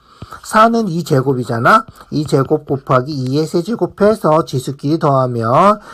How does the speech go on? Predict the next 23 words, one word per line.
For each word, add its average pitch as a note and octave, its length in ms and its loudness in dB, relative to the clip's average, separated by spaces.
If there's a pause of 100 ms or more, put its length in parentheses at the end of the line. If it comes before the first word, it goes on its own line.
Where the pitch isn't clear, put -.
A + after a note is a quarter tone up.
(140)
이의 A#2+ 580 0
다섯 - 380 -2
제곱이 F#3 300 0
되는 E3+ 220 -2
거지. B2+ 300 -6 (340)
얘가 E3+ 260 4
뭐랑 C#3+ 320 2
같아? E3+ 480 0 (300)
그렇지. F#3+ 600 -2 (240)
얘가 A#2+ 520 0
이의 B2+ 440 -2
에이 D3+ 220 0
제곱하고 D3 520 -2
같은 E3 340 -2
거야. C3 260 -2 (520)
그래서 F3+ 720 2
A가 C#3 760 2 (1700)
오랑 D3+ 380 4
같으면 D#3 480 -2
된다. C3 520 -4
뭐 A#2+ 180 -2
요런 G#3 280 2
거야. A2 280 -6